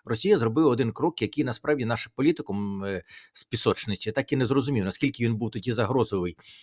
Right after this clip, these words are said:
з тою морською атакою. Менше з тим, не було воєнного стану при Порошенкові. Як навіть ще й гавкали. От ті, хто гавкали тоді:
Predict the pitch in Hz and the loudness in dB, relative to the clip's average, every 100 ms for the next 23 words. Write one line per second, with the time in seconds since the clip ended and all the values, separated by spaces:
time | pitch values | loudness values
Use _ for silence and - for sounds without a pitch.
0 | - - - 131 107 104 - 117 104 - | -12 0 6 6 6 0 2 4 4 2
1 | 90 - 87 78 _ _ _ _ _ _ | -2 -4 -8 -10 _ _ _ _ _ _
2 | - - - _ 139 143 147 98 76 - | -20 -20 -20 _ 0 2 0 -4 -8 -10
3 | _ _ _ _ _ - 131 190 175 165 | _ _ _ _ _ 2 8 8 8 4
4 | 92 87 123 120 113 110 104 - 185 156 | 4 2 2 2 2 0 -2 0 0 2
5 | - 127 131 117 - 90 - 90 110 - | 0 0 0 -2 -2 -4 -4 -2 2 2
6 | - 254 240 - - 233 - 247 - - | 2 0 0 0 2 4 4 2 0 0
7 | 92 87 - _ _ _ _ - 160 214 | -2 -2 -6 _ _ _ _ -4 -2 0
8 | - 139 175 127 147 143 147 160 208 247 | 0 2 2 4 4 6 6 4 2 -2